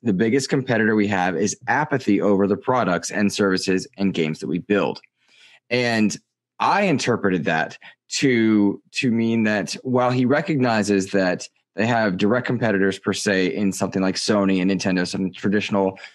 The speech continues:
console war-esque type discussions, uh, and even Stadia and Luna to a future extent,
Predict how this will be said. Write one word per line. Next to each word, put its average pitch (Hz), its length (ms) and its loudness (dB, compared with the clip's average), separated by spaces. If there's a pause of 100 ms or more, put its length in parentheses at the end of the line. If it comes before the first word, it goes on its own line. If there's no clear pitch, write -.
(140)
console 127 440 0
war-esque 101 640 0
type 92 220 -4
discussions, 92 640 -2 (400)
uh, 85 380 0
and 120 160 0
even 123 200 2
Stadia 110 400 2
and 101 200 2
Luna 113 260 2
to - 160 -2
a 92 80 0
future 143 340 0
extent, 90 440 -4